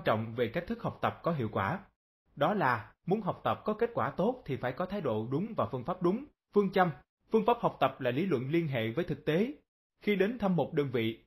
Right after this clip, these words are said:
thấy tình trạng cán bộ đảng viên, nhất là những người lớn tuổi có tư tưởng ngày học, bác đã bộc bạch. Bác thường nghe nói có đồng chí bốn mươi tuổi đã cho mình là già nên ít chịu học tập. Nghĩ như vậy là không đúng,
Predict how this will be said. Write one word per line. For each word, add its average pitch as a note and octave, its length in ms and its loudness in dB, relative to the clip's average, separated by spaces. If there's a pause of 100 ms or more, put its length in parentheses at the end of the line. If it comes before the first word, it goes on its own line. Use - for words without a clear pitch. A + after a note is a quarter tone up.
thấy G#3 140 0
tình A#2 280 -2
trạng A2+ 220 -2
cán F#3+ 220 -2
bộ B2 160 0
đảng A#2 260 -2
viên, E3 220 6 (240)
nhất A#3+ 200 -4
là C#3 80 0
những B2 200 -4
người D3 120 0
lớn D3 260 -2
tuổi C3+ 180 0
có G#3 120 -4
tư F3 180 -2
tưởng C3+ 260 -4
ngày C3+ 140 -2
học, A2+ 240 -2 (140)
bác E3 220 0
đã A#2+ 100 0
bộc A#2 200 -6
bạch. G#2+ 140 0 (220)
Bác A#3 180 2
thường C#3+ 200 -4
nghe D3 160 -4
nói E3+ 240 -2
có A3 120 -6
đồng A#2+ 160 -4
chí D#3+ 360 -4
bốn F3 220 -2
mươi F#3 160 2
tuổi C#3 180 -2
đã D3 140 -4
cho E3 160 -4
mình B2 180 -4
là G#2 100 -2
già G#2 300 -4
nên B2+ 240 -6
ít G3 160 -4
chịu A2 140 -4
học G#2 180 -6
tập. - 280 -2 (440)
Nghĩ D#3+ 160 0
như A3 140 -2
vậy C#3+ 200 2
là C#3+ 160 0
không F#3+ 240 -2
đúng, F#3+ 220 0